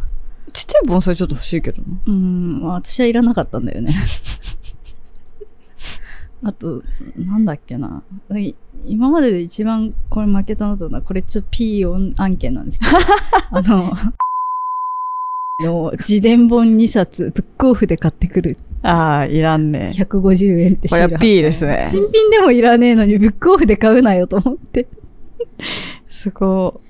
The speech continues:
Speaker 1: い。
Speaker 2: でも、その、もらった時もいらねえと思ったけど、その、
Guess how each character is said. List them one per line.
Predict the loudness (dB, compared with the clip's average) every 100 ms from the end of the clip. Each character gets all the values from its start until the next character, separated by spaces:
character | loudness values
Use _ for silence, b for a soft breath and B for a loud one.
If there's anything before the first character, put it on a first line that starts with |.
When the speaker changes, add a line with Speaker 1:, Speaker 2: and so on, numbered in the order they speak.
| -6
Speaker 1:
い。 | 0
Speaker 2:
で |
も、 | 2 2
そ | 2
の、 | 4 4 4 0 b b 0
も | 4 4
ら |
っ | 2 0
た | 2 2 0 -10 -20 -20 -20 -20 -16 0
時 | 0 4 4
も | 4 2 -2 -6
い | -2 2
ら | 4
ね | 4 4
え |
と | 2 0
思 | -2
っ | -2
た | -4
け | -4 -4
ど、 | -4 -4
そ | 2
の、 | 4